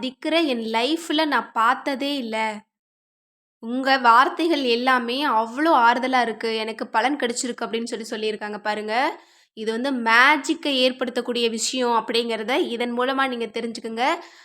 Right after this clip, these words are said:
மற்றவங்க சொல்லியிருக்காங்க பாருங்க, "அல்லாஹ் மேல சத்தியம், இந்த துவா பவர்ஃபுல் துவா,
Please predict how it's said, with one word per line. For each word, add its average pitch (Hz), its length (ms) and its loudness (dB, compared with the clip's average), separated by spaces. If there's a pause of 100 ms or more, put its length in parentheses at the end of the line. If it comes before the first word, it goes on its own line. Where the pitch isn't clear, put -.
(280)
மற்றவங்க 269 520 2
சொல்லியிருக்காங்க 247 520 0
பாருங்க, 247 280 0 (160)
"அல்லாஹ் 285 300 4
மேல 285 340 2
சத்தியம், 285 800 -2
இந்த 262 380 -2
துவா 240 340 6 (120)
பவர்ஃபுல் 311 680 2
துவா, 226 280 4